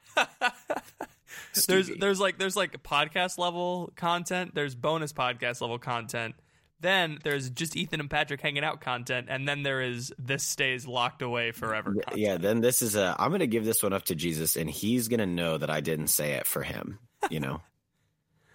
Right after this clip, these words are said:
Speaker 2: What a
Speaker 1: Oh,
Speaker 2: guy.
Speaker 1: man. What a guy.
Speaker 2: What, what a lord. There was another thing. Oh, yeah, this, this, uh, so th-, just another thing, too. So this is something that both of our ministries can, can benefit from, I think. Have you seen, never mind.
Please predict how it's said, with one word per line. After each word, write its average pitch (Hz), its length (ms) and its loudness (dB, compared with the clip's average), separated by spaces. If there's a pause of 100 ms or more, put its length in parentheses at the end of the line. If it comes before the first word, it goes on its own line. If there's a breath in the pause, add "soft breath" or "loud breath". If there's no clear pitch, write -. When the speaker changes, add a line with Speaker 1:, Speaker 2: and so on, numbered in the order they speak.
(140 soft breath)
Speaker 2:
What - 140 0
a - 40 -2
Speaker 1:
Oh, - 20 -6
Speaker 2:
guy. - 160 -2
Speaker 1:
man. 127 220 -6 (160)
What 156 100 -6
a 151 60 -6
guy. 92 160 -4 (520)
Speaker 2:
What, - 300 2
what 82 100 0
a 60 80 -4
lord. 50 280 -6 (320 soft breath)
There 156 100 4
was 202 140 4
another 98 320 4
thing. 50 320 -6 (400)
Oh, 196 480 6
yeah, 180 320 4
this, 156 340 2 (240)
this, 165 320 2
uh, 120 400 2 (340)
so - 360 2 (760 loud breath)
th-, 107 140 -2 (200)
just 123 220 2
another 123 260 2
thing, 101 200 -4
too. 95 280 2
So 98 220 2
this 113 300 2
is 113 80 2
something 104 220 2
that 80 120 -4
both 92 220 0
of 80 100 -4
our 82 100 0
ministries 78 460 -2
can, 73 300 -2
can 82 260 -6
benefit 73 340 -4
from, - 140 -6
I - 60 -6
think. 104 240 -8
Have 170 80 4
you 339 100 6
seen, 202 400 2 (960 soft breath)
never 135 180 4
mind. - 180 -8